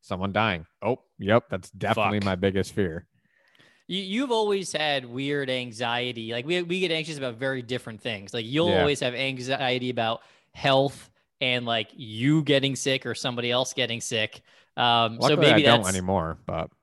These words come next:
Speaker 1: there
Speaker 3: That's
Speaker 1: was,
Speaker 3: good.
Speaker 1: it was a huge, yeah, problem for a while.
Speaker 3: Yeah, so, so maybe that's part of the reason why that's the first thing that came to your head. Wh-
Speaker 1: Yeah.
Speaker 3: whenever I'm anxious, it's totally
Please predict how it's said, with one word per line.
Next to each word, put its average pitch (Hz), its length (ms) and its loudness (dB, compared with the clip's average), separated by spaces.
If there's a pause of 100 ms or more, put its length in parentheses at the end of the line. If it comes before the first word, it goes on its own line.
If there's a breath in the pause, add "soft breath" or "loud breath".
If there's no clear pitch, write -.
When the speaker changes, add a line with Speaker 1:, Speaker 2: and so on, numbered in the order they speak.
(160)
Speaker 1:
there - 180 4
Speaker 3:
That's 202 80 4
Speaker 1:
was, 247 220 4
Speaker 3:
good. - 80 -18 (100)
Speaker 1:
it - 80 0
was 214 160 2
a 98 40 0
huge, 110 680 -2
yeah, 95 420 2
problem 82 480 4
for 85 180 -4
a 82 60 0
while. 82 300 -2
Speaker 3:
Yeah, 123 320 0
so, 175 180 0
so 165 140 -2
maybe 151 280 -2
that's 143 200 -4
part 147 240 -4
of 143 60 -12
the 139 60 -12
reason 131 300 -10
why 120 160 -2
that's 123 280 -2
the 127 100 -6
first 123 260 -4
thing 117 120 -6
that 117 100 -8
came 113 220 -4
to 120 100 -12
your 120 240 0
head. 110 320 -2 (240 soft breath)
Wh- 107 80 -8
Speaker 1:
Yeah. 139 240 4
Speaker 3:
whenever 131 340 0
I'm 139 220 2
anxious, 120 400 -2
it's 123 260 -8
totally 147 640 0